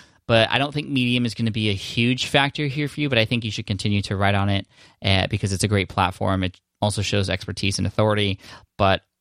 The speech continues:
again, getting in front of your gaming community on places where they're at, forums, on YouTube, I think that's gonna be huge. And I, and that's where I would recommend you go check out and explore how you can kind of fit in, uh, and what position you would take there. So Jordan, I appreciate you asking this question. For that,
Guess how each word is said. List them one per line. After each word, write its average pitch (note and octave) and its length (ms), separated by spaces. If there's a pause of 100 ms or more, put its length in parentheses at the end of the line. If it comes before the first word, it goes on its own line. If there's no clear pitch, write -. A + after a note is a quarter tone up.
again, G#2+ 200
getting A2 260
in A2+ 80
front A2 200
of G#2 120
your G2+ 160
gaming G2+ 280
community F#2+ 560
on G#2 400 (160)
places B2 400
where G#2 160
they're G2+ 240
at, - 360 (420)
forums, G2+ 640 (280)
on G2 160
YouTube, G#2+ 500
I F#2+ 60
think G#2 120
that's G2+ 140
gonna F#2 140
be F#2 80
huge. - 400
And G#2 120
I, F#2+ 80
and F#2+ 200
that's F#2 140
where G#2 120
I F#2+ 40
would G2+ 120
recommend G#2 320
you G#2 60
go G2 100
check - 240
out F#2 120
and F2+ 80
explore F#2+ 340
how G2+ 140
you G2 120
can F#2+ 200 (100)
kind G2 140
of F#2+ 60
fit G#2+ 160
in, F#2+ 260 (440)
uh, F2+ 160
and F#2+ 160
what F#2+ 120
position F#2+ 360
you F#2+ 80
would - 80
take - 180
there. - 200 (500)
So C3 140
Jordan, C3+ 320
I A#2 120
appreciate B2+ 340
you A#2+ 100
asking A#2 260
this A#2 120
question. C#3 460
For B2 140
that, A#2+ 280